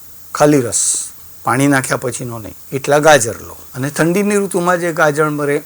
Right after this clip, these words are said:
મળે છે એ તો એકદમ ઉત્તમ. ઇતર ઋતુમાં પછી જે પેલા ભગવા રંગના ગાજર મળે છે એ વસ્તુ જુદી છે, એનાથી પણ ફાયદા થશે.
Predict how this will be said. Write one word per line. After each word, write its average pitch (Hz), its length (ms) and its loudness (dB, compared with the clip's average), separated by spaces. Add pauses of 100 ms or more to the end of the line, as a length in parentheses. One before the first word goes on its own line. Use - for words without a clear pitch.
મળે 139 420 0
છે 139 220 -2 (120)
એ 139 300 -4
તો 143 200 -2
એકદમ 135 320 -4
ઉત્તમ. - 320 -14 (100)
ઇતર 170 260 2
ઋતુમાં 156 520 2
પછી 143 260 -4
જે 131 160 -4
પેલા 127 520 -4
ભગવા 135 320 4
રંગના 135 320 0
ગાજર 123 340 -2
મળે 120 260 -2
છે 82 420 -6 (100)
એ 151 80 -4
વસ્તુ 131 480 -6
જુદી 131 340 -4
છે, 98 220 -6
એનાથી 110 340 -8
પણ 139 180 -6
ફાયદા 147 360 2
થશે. 156 380 -4